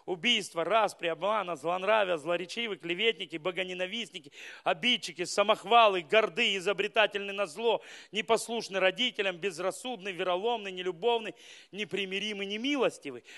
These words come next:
Они знают праведный суд Божий, что делающие такие дела достойны смерти, однако не только их делают, но и делающих одобряют. И когда мы читаем и думаем,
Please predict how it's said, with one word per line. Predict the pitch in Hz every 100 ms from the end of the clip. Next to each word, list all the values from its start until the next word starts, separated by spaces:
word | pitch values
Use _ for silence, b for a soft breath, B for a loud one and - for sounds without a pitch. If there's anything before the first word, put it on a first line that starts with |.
| B
Они | - 208 214
знают | 170 226 202 -
праведный | 196 185 170 170
суд | 160 - 151
Божий, | 180 220 202 B B B
что | - 208
делающие | 202 214 202 190 190
такие | 185 175 175 165
дела | 160 175 156
достойны | 156 - 165 151 135
смерти, | - 208 254 254 226 B B B
однако | 185 180 190 175
не | 165
только | 180 165 151
их | 139
делают, | 123 254 247 233
но | 180
и | 170
делающих | 143 180 170 165 -
одобряют. | 156 147 147 143 131 110 95 _ _ _ b b b b b b b b b b b _ _
И | 165
когда | 214 226 254
мы | 254
читаем | - - 262 262 254
и | 233
думаем, | 190 247 208 175